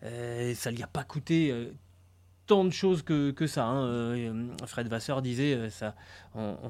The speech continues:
on, on n'y était pas. Euh, en gros, on a le sentiment que cette Ferrari, depuis le début de la saison, elle ne progresse pas. Et que, de toute façon, même si elle était plus performante, on a vu, alors je, je parlais de la, de la, de, de,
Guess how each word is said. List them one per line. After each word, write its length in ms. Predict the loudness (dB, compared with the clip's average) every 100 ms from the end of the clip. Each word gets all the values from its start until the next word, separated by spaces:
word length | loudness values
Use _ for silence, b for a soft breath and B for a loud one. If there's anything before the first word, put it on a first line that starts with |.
| -10
on, 140 | -6 -4
on 100 | 2
n'y 160 | 4 4
était 200 | 4 2
pas. 260 | 6 6 4 B B B 4
Euh, 240 | 6 6 2 -12 -20 -20 -20 B B
en 140 | 8 12
gros, 180 | 12 12
on 60 |
a 60 | 8
le 40 |
sentiment 460 | 6 2 4 4 4
que 80 | 2
cette 160 | -2
Ferrari, 500 | 0 2 2 0 -2 -6 -20 -20 -20 -20 _ _ -4
depuis 300 | -2 0 0
le 60 |
début 180 | 2 2
de 40 | 0
la 100 | 0
saison, 300 | -2 0 2
elle 100 | 2
ne 100 | 0
progresse 420 | -2 -2 -2 -6
pas. 200 | -10 -10 -16 -20 -20 -20 _ B B B 4
Et 120 | 4
que, 320 | 8 6 6 2
de 120 | 0
toute 180 | 0 2
façon, 360 | 2 2 -2 0
même 240 | 8 10 10
si 140 | 8
elle 80 | 4
était 200 | 4 2
plus 180 | 0 0
performante, 600 | 0 4 4 4 2 -4 0
on 120 | 4
a 80 | 4
vu, 160 | 4
alors 180 | 0 -2
je, 140 | -8 -8
je 100 | -6
parlais 280 | -2 0 0
de 40 |
la, 120 | 0 -2
de 60 |
la, 100 | -6
de, 280 | -8 -8 -10
de, 220 | -12 -18